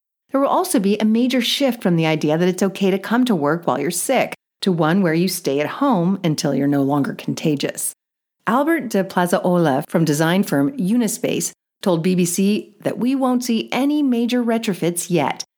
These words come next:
since the dust is still settling on the pandemic.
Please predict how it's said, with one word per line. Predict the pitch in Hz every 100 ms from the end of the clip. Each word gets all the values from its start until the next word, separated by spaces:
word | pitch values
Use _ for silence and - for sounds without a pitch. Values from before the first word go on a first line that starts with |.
| _
since | - 160 147
the | -
dust | - 170 147 165 160
is | 151
still | - - - 247
settling | 247 277 240 170 151
on | 143
the | 151
pandemic. | 175 151 156 151 131 -